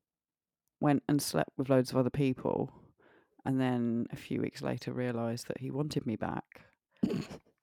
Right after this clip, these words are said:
Speaker 1: And I was like, "No, we're, you know, <laughs> we're done.
Speaker 2: Mm-hmm.
Speaker 1: I'm
Speaker 2: Yeah, we're
Speaker 1: done with
Speaker 2: done.
Speaker 1: this."
Speaker 2: Mm-hmm.
Speaker 1: Um, and he actually, at the time,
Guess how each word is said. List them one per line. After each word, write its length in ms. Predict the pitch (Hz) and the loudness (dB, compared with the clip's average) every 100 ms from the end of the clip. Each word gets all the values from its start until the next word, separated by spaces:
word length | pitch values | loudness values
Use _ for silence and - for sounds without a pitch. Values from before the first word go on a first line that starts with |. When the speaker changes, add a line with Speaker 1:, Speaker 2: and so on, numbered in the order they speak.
| - | -4
Speaker 1:
And 120 | 135 | 0
I 80 | 131 | 0
was 160 | 123 127 | -2 -2
like, 200 | 120 - _ _ | -4 -4 _ _
"No, 460 | 127 - - - 143 - - _ _ _ _ _ _ _ - - | -8 -6 -4 2 2 0 -18 _ _ _ _ _ _ _ -20 -4
we're, 160 | 127 - 131 _ - | -4 -4 -10 _ -8
you 180 | 135 - | -8 -6
know, 100 | 113 127 - | -10 -10 -14
<laughs> 220 | - - | -6 6
we're 80 | 381 | 6
done. 320 | - - 160 | 6 4 6
Speaker 2:
Mm-hmm. 220 | 180 156 170 - - | 6 4 2 -4 -8
Speaker 1:
I'm 120 | - 208 | 4 6
Speaker 2:
Yeah, 60 | 170 | 8
we're 60 | 139 | 8
Speaker 1:
done 100 | 151 | 6
with 80 | - | 4
Speaker 2:
done. 80 | |
Speaker 1:
this." 300 | 143 135 - - - - - | 2 0 -2 -10 -18 -4 4
Speaker 2:
Mm-hmm. 640 | 190 165 165 - _ - | 8 8 6 2 _ -4
Speaker 1:
Um, 320 | 156 151 156 - _ _ _ _ _ _ _ - | 0 0 -2 -8 _ _ _ _ _ _ _ -2
and 140 | 156 | 2
he 200 | 170 220 | 6 8
actually, 640 | 208 - - 147 139 131 | 6 4 0 4 4 6
at 120 | 120 - | 4 2
the 60 | |
time, 600 | - 170 160 135 123 123 | -2 2 4 4 2 0